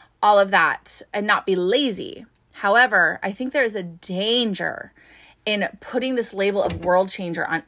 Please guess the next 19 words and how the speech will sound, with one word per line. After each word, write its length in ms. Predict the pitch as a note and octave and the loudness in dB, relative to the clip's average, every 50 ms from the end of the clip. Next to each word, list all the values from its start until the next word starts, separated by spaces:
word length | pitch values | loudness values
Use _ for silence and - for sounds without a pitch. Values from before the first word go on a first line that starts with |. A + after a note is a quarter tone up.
| _ - | _ -6
anyone 760 | G#3 A3 B3 C4 C4 C4 B3+ B3 A#3+ A#3 A#3 A#3 A#3 A#3 G#3+ - - - - - | -4 -2 -2 0 0 2 2 2 2 2 2 0 -4 -6 -10 -14 -20 -20 -16 -12
and 140 | - E3+ - - - | -10 -10 -10 -6 -4
anything, 840 | - A#3 B3 B3+ B3+ B3+ - A#3+ A3+ A3 A3 G#3+ G#3+ G#3+ G#3 G#3+ G#3+ - - - - - - _ _ - | -2 -2 0 0 -2 -2 -2 -4 -4 -2 -4 -4 -6 -6 -8 -8 -10 -14 -20 -20 -20 -20 -20 _ _ 0
and 580 | G3+ G3 F#3+ F#3 F3 E3+ E3 D#3+ D3+ D3+ D#3+ - | 2 4 4 6 6 6 4 4 2 -2 -4 -6
especially 720 | A3 - - - - - - - - G#3+ G3+ - - F3 D3 | -8 -6 -6 -6 -6 -8 -4 0 0 0 0 0 -4 -4 -2
our 120 | A#2 B2 | -4 -6
kids, 580 | - - - C#2+ - - - - - - - - _ _ _ _ _ - - - - _ _ | -8 -10 -12 -12 -12 -16 -16 -16 -16 -16 -16 -20 _ _ _ _ _ -20 -20 -20 -20 _ _
because 440 | - A3+ G#3 C4+ A3 G3 F#3+ - - _ _ _ _ _ _ - | -6 -2 0 0 0 0 -2 -10 -14 _ _ _ _ _ _ -4
then 180 | F#3+ A3 G#3+ G#3 | -2 0 2 4
they're 160 | G#3 G#3+ A#3 | 4 4 4
gonna 140 | B3 A#3 A3 | 2 -2 -2
grow 240 | G3+ G#3 G3+ G3 | 2 4 6 6
up 120 | F#3 - - | 6 4 0
and 120 | G3 F#3+ | -8 -6
feel 100 | - G3+ | -2 0
like 180 | F3+ F3 F3 - | -2 -2 -2 -2
they 120 | G3 F#3+ | -4 -4
have 280 | F#3+ - - F#3+ F3+ _ - | -4 -4 -8 -12 -14 _ -14
to 520 | - - - F#3 E3+ F3 F3 D#3+ E3 F#3 | -12 -6 -4 -4 -4 -2 -4 -6 -6 -10